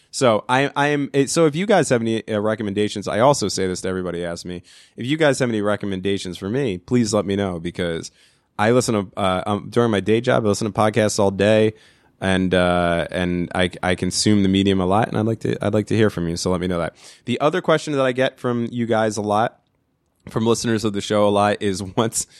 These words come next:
with the dev dog thing. And let me tell you, um,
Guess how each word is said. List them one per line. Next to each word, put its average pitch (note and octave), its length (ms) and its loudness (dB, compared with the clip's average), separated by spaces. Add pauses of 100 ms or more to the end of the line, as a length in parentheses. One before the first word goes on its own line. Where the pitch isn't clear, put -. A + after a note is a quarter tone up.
(280)
with G2+ 360 -2
the A2+ 80 -4
dev D3 380 0
dog G2 340 -2
thing. G2+ 440 -6
And G2+ 300 -4
let A#2+ 180 0
me D3+ 100 0
tell B2 260 2
you, A2 320 -2 (460)
um, G2 420 0